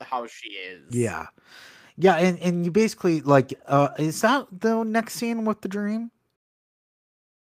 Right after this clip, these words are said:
Speaker 1: It actually, I think, yes.
Speaker 2: Okay, so yeah.
Speaker 1: Um, yeah, yes, it is. It's the, it's right after that. Um, 'cause Luz is unable to sleep,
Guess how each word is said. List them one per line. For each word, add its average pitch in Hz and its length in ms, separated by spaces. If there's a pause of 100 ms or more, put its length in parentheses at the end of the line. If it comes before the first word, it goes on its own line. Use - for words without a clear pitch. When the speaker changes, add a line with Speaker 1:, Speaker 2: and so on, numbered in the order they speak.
(120)
Speaker 1:
It 190 300
actually, 135 840
I 117 100
think, 160 380
yes. 120 880 (280)
Speaker 2:
Okay, 113 340 (160)
so 147 320
yeah. 143 220
Speaker 1:
Um, 123 580 (100)
yeah, 123 280 (160)
yes, 156 340
it 147 100
is. 104 320 (140)
It's 147 220
the, 170 160 (120)
it's 175 180
right 190 200
after 160 300
that. 120 400 (480)
Um, 127 680 (420)
'cause 156 200
Luz 190 360
is 190 100
unable 170 400
to 143 80
sleep, 143 540